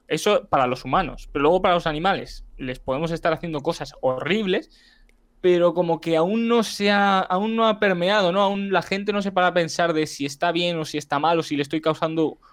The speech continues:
un dolor tremendo, o estoy acabando con un ser vivo que realmente su vida tiene valor, como la mía, ¿no?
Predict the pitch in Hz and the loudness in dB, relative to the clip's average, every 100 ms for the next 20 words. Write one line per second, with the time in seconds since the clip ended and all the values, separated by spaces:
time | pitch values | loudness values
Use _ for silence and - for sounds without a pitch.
0 | _ 165 165 151 143 165 165 - 147 143 | _ -8 -2 2 6 4 2 -2 0 0
1 | 180 170 160 151 - 160 156 143 156 151 | -2 2 2 2 0 0 2 0 0 -2
2 | 143 156 151 139 156 160 _ _ _ - | -4 -4 -4 0 2 0 _ _ _ -4
3 | 135 123 170 180 185 - 139 151 180 180 | -2 -2 -2 -2 -2 -2 -2 2 2 0
4 | 175 127 185 214 143 127 139 226 165 240 | 0 2 2 0 -4 -4 -4 -4 -2 -4